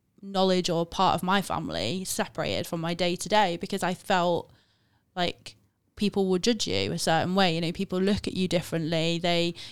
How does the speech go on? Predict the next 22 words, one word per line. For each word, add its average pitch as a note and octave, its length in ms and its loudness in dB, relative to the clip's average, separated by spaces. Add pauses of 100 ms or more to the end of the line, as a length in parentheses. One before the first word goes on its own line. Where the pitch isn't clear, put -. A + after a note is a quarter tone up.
you, F#3+ 320 -4
you G3 180 -6
feel, G3+ 480 2
you G#3+ 200 -2
can A3+ 180 2
feel G#3 320 2
it E3 140 0
and F#3 100 -4
you F#3 80 -4
can F#3+ 140 -2
see G3+ 220 2
it, D#3+ 180 -2
and F#3 300 -2 (360)
you're G3+ 280 6
then F3+ 500 2 (840)
you're G3 200 4
then F3 380 2
measured F#3 800 0 (400)
by E3+ 500 -2
a E3+ 80 -6
family F3 400 -2
member's E3+ 880 -4